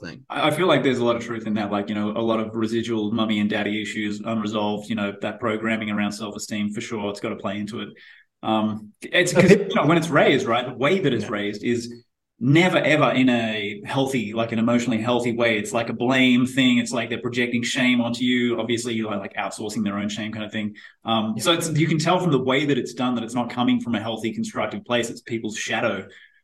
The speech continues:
Speaker 1: Mm-hmm. Yeah. And I, you know, listen, I've, I've had moments where I've seen someone, a coach or this or that, charging, like, hundreds of thousands of dollars or tens of thousands of dollars for something. And I have a part of me, I'm like, "Yo,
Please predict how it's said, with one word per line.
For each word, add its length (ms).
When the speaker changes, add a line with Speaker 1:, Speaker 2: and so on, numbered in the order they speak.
Speaker 1:
Mm-hmm. 220
Yeah. 200
And 100
I, 160
you 80
know, 100
listen, 260
I've, 200
I've 140
had 160
moments 300
where 100
I've 80
seen 320
someone, 480
a 80
coach 440
or 120
this 300
or 140
that, 300
charging, 420
like, 360
hundreds 600
of 120
thousands 420
of 100
dollars 420
or 60
tens 280
of 120
thousands 360
of 40
dollars 340
for 140
something. 440
And 300
I 0
have 100
a 60
part 180
of 60
me, 80
I'm 80
like, 200
"Yo, 380